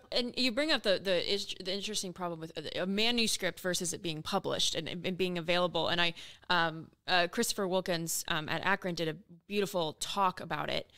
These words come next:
um, uh, just a month ago that I went to, and a lot of Julia Perry's stuff, that was the issue. And also it was when she died, her estate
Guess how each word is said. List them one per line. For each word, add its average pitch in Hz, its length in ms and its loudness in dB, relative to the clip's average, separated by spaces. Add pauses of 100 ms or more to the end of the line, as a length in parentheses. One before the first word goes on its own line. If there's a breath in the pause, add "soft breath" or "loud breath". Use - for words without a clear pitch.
(340 soft breath)
um, 165 520 2 (220)
uh, 107 320 4
just - 220 -2
a 170 160 -4
month 185 300 -2
ago 165 180 0
that 160 120 0
I 160 80 2
went 160 220 -6
to, 160 260 -2
and 160 340 -4
a 175 100 0
lot 175 320 6
of 226 80 2
Julia 190 320 2
Perry's 285 400 2
stuff, 165 300 2
that 175 200 6
was 175 160 0
the - 140 0
issue. 196 240 4
And 185 200 2
also 214 400 6 (300 loud breath)
it 220 80 6
was 202 240 4
when 220 240 4
she 202 260 4
died, 175 600 4 (200 soft breath)
her 208 200 4
estate 190 640 4